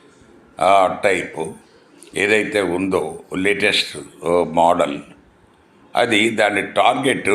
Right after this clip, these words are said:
రెండు వే-, ఇరవై వేల కిలోమీటర్ల ఉన్న టార్గెట్ను కూడా గురి తప్పకుండా కొట్టే సామర్థ్యం ఉందని చెప్తున్నారు. అది వాస్తవికమే, వాస్తవంగానే ఉంటది. ఎందుకంటే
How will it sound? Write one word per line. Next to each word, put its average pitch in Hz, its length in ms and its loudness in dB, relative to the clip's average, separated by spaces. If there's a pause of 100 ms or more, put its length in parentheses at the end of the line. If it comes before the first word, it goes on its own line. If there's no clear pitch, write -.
(240)
రెండు 123 380 0
వే-, 107 280 0
ఇరవై 113 420 2
వేల 104 320 0
కిలోమీటర్ల 117 800 0
ఉన్న 92 580 0 (880)
టార్గెట్ను 113 680 0
కూడా 98 560 0
గురి 117 180 2 (160)
తప్పకుండా 101 640 0
కొట్టే 95 760 -2 (760)
సామర్థ్యం 110 540 2
ఉందని 95 360 -2
చెప్తున్నారు. - 920 -8 (1080)
అది 107 580 2
వాస్తవికమే, 120 920 0
వాస్తవంగానే 117 720 0
ఉంటది. 85 380 -2
ఎందుకంటే 98 600 -2